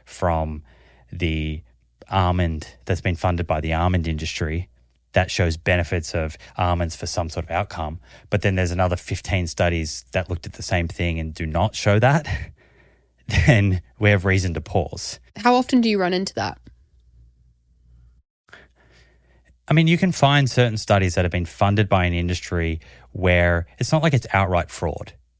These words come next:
Speaker 2: Mm.
Speaker 1: Usually what happens is within the methodology, the, the study is designed in a way for that food to succeed.
Speaker 2: Yeah.
Speaker 1: So what are you comparing it to? Let's
Speaker 2: Mm.
Speaker 1: compare that food to something that we know is not going to perform well.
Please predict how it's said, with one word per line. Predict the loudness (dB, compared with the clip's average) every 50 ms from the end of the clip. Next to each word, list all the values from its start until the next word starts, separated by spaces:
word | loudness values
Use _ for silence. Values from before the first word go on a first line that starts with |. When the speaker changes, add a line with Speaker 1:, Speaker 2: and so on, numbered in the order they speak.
| _ -4
Speaker 2:
Mm. | -4 -2 0 2 4
Speaker 1:
Usually | 4 4 4 4 2 2 2
what | 2 2
happens | 2 2 0 0 -2 -8 -6 -6
is | -6 -6 -6 -6
within | -6 -4 -2 0 2
the | 2
methodology, | 2 2 2 0 0 -2 -2 -2 -2 -2 -2 -4 -4 -6 -8 -8 -8 -8 -8 -12 -18 -20 -20 -20 -20 -20 -20 _ _ 0
the, | 2 2 2 2 0 -2
the | -2 -2 -2
study | -2 0 2 2 4 4 2 0 0
is | -2 -2
designed | -4 -4 -2 0 2 2 2 2 2 0
in | 0
a | 0
way | 2 0 0 0
for | -2 -6 -6 -6
that | -6 -6 -6
food | -8 -6 -4 -2 -2 -2 -4 -6
to | -8 -6 -6
succeed. | -6 -6 -8 -10 -10 -8 -8 -8 -10 -10 -16 -18 -20 -20 -20 _ _
Speaker 2:
Yeah. | -4 -2 -2 -2 -2 -4 -4
Speaker 1:
So | -2 0 0 2 2
what | 2 2 2
are |
you | 2 0
comparing | -2 -4 -2 0 0 0 0 -2
it | -4 -8
to? | -10 -10 -10 -10 -12 -16 _ _ _ _ _ _ _ _ _ -2
Let's | -2 0 0
Speaker 2:
Mm. | 0
Speaker 1:
compare | 0 2 2 2 4
that | 2 0 -2
food | -2 -4 -4 -4 -4
to | -6 -8
something | -4 -4 -4 -2 -2 -4 -4 -4
that | -4 -4 -4
we | -4 -4
know | -2 0 2 2 2 2 2
is | 0 -4 -4
not | -6 -6 -6
going | -6 -6 -6 -6
to | -6
perform | -8 -10 -12 -8 -6 -6 -6 -6 -6
well. | -6 -8 -8 -8 -10 -14 -14